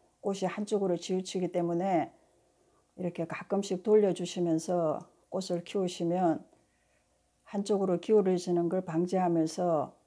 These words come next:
더 꽃이, 어, 고루고루 필 수가 있습니다.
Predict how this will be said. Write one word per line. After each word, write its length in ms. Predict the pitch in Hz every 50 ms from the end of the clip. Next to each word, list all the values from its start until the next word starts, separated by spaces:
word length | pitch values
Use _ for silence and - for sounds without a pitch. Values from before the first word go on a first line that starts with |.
| _ _ _ _ _ _ _ _ _ _ _ -
더 240 | 185 175 170 165
꽃이, 680 | - 202 208 202 202 - 175 170 180 185 170 147 165 165 - - _ _ _ _ _ -
어, 440 | - - 156 156 156 151 151 156 165 160 - _ _ _ _ _ _ _ _ _ _ _ _ _ _ _ _ _ _ _ _ _ _ _ _ _
고루고루 720 | - 196 208 214 208 214 202 196 196 196 196 202 196 196
필 180 | - 214 208
수가 280 | 202 - 208 185 170 147
있습니다. 720 | 156 151 - - 160 165 160 160 151 147 147 - 170